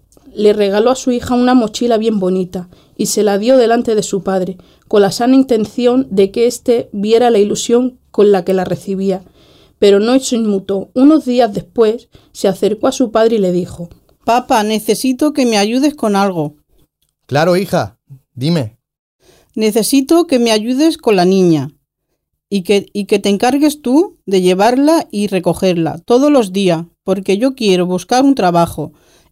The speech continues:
Speaker 2: y necesito un poco tiempo para mí".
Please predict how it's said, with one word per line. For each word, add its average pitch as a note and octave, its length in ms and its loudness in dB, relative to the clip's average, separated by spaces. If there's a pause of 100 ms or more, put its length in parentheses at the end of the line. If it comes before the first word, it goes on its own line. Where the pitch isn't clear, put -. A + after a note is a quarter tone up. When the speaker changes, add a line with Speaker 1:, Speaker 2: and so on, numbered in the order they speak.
Speaker 2:
y G3 80 -2
necesito A#3+ 760 0
un G#3+ 200 -4
poco C4 500 0 (560)
tiempo C4 340 0
para F#3+ 220 2
mí". E3 260 2